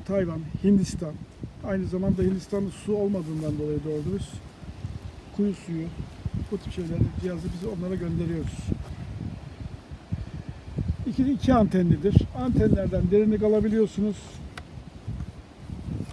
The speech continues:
Bu şekilde yaptığınız zaman iki buçuk metre,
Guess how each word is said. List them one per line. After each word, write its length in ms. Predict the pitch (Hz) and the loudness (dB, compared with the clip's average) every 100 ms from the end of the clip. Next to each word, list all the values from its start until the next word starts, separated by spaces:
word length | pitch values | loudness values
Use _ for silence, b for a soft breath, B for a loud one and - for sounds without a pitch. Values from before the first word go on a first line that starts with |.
| - - - - - - - 247 | -14 -18 -20 -16 -14 -12 -6 0
Bu 60 | |
şekilde 320 | 220 196 202 | 2 2 4
yaptığınız 320 | 208 196 226 185 | 4 4 2 4
zaman 200 | 196 196 | 4 4
iki 200 | - 202 | 2 0
buçuk 200 | - 190 | 0 -2
metre, 360 | 185 165 185 | -2 0 -2